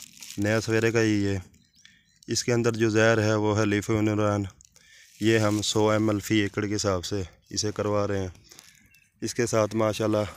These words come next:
बहुत अच्छा कंट्रोल हो जाएगा फॉल आर्मी वर्म से। और, अ, भी हिफाजती ये स्प्रे है, कोई सुंडी वगैरह भी जो होगी उससे भी हमें कंट्रोल मिलेगा इंशाल्लाह। फ़िलहाल तक तो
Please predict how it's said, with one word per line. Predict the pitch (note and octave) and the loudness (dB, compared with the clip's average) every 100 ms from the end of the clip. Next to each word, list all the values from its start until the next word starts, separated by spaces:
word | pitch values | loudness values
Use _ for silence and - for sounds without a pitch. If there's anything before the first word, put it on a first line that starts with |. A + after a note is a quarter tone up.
| - G#2 | -16 -10
बहुत | G2 G2+ G#2+ | -4 -2 -2
अच्छा | - G#2+ | -2 -4
कंट्रोल | G#2 G2+ G#2+ B2 | -2 0 2 2
हो | A2 | 2
जाएगा | G#2 G#2 | 2 0
फॉल | - G#2 G#2 | 0 0 0
आर्मी | G2+ G2+ G2+ | 0 -2 -2
वर्म | G2+ G2 | -2 -2
से। | G2 F#2+ - _ _ _ _ _ _ _ _ _ _ - | -4 -6 -8 _ _ _ _ _ _ _ _ _ _ -8
और, | G2 G#2+ | -4 0
अ, | G#2+ G#2 - - _ _ _ _ _ - _ _ _ _ _ | 0 0 -4 -14 _ _ _ _ _ -20 _ _ _ _ _
भी | A2 A2 G#2 G#2 | -2 0 2 0
हिफाजती | G2 G2+ G2 F#2 A2+ A2+ A2 G#2 - - _ | 0 2 2 2 2 2 2 0 -6 -18 _
ये | A2 A2 | -4 -4
स्प्रे | G#2+ G#2 G#2+ A#2+ | -2 2 2 2
है, | G#2+ G2+ - - - - - _ _ - | -2 -6 -14 -18 -20 -20 -20 _ _ -6
कोई | A2 G#2+ G2+ F#2+ | -2 0 -2 -4
सुंडी | - G#2 G#2+ | -4 -2 2
वगैरह | G#2+ G#2+ G#2+ G#2+ | 4 4 4 4
भी | |
जो | G#2+ G#2 | 2 0
होगी | G2 G2 G2 F2+ - - _ - | 2 0 0 -2 -8 -20 _ -6
उससे | G#2+ A2+ | -2 0
भी | G#2+ | 0
हमें | G#2+ G2+ | 0 -2
कंट्रोल | F#2+ G2 F#2+ F#2+ | -4 -4 -2 -2
मिलेगा | F#2 F2 F2 F2 - - - - - _ - | -2 -4 -4 -8 -14 -20 -20 -20 -20 _ -6
इंशाल्लाह। | G#2+ - G#2 G2+ G2 - - - - - _ - | -6 -2 0 0 0 -4 -18 -20 -20 -20 _ 0
फ़िलहाल | A#2+ A2+ | 4 4
तक | A2 A2 | 2 -2
तो | - A2+ G#2+ | 0 2 0